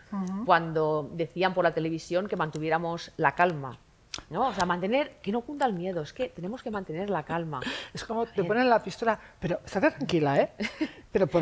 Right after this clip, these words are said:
Speaker 2: Man-
Speaker 1: favor, estate tranquila, ¿eh? Tranquila, tranquila.
Speaker 2: Sí, sí,
Speaker 1: Y es,
Speaker 2: sí.
Speaker 1: o sea, es lo que están haciendo, ¿no? O sea,
Speaker 2: Claro.
Speaker 1: y además eso crea como una especie de, de, ¿no?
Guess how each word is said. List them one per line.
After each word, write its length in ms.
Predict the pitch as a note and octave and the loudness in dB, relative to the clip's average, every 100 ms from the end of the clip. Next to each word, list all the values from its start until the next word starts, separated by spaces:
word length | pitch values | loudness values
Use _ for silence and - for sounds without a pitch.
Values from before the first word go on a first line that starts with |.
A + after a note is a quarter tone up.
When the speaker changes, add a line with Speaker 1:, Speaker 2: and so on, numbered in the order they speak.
| D#3 | 6
Speaker 2:
Man- 120 | D#3 | 10
Speaker 1:
favor, 220 | B3+ G4 - | 10 8 4
estate 280 | F#3+ - B4 | 6 8 10
tranquila, 560 | A#4 F4+ A#3+ G3+ D#3+ A3 | 10 6 6 4 8 8
¿eh? 280 | D4 - - - | 6 0 -14 -2
Tranquila, 480 | - D4+ D4 F#4+ G#3 | 6 6 8 8 8
tranquila. 540 | - D#4+ E4 G#4 C4+ - | 8 8 8 8 8 6
Speaker 2:
Sí, 80 | E3 | 0
sí, 140 | C#3 | 0
Speaker 1:
Y 60 | A#3+ | 2
es, 60 | - | 0
Speaker 2:
sí. 120 | C#3 | 2
Speaker 1:
o 60 | A3 | 2
sea, 180 | A3+ G#3+ | 4 4
es 200 | A#3+ - | 4 2
lo 80 | C4 | 2
que 80 | C#4+ | 4
están 180 | C#4+ B3+ | 4 4
haciendo, 420 | - C#4+ B3+ F#3+ | 4 2 2 4
¿no? 120 | A#3 | 4
O 40 | F4 | 4
sea, 60 | - G#3 | 6 6
Speaker 2:
Claro. 60 | |
Speaker 1:
y 40 | G#3 | 8
además 220 | G#3+ A#3 | 6 4
eso 200 | C4 - | -2 0
crea 240 | - B3 D4 | 6 6 6
como 140 | C#4+ | 4
una 100 | B3 | 2
especie 440 | A#3+ - A#3+ C#4+ C4+ | 2 2 2 2 4
de, 240 | A#3 G#3+ | 4 4
de, 380 | F#3 G#3 G3 F3 | 4 4 4 4
¿no? 280 | F#3 D#4 G#4+ | 2 0 0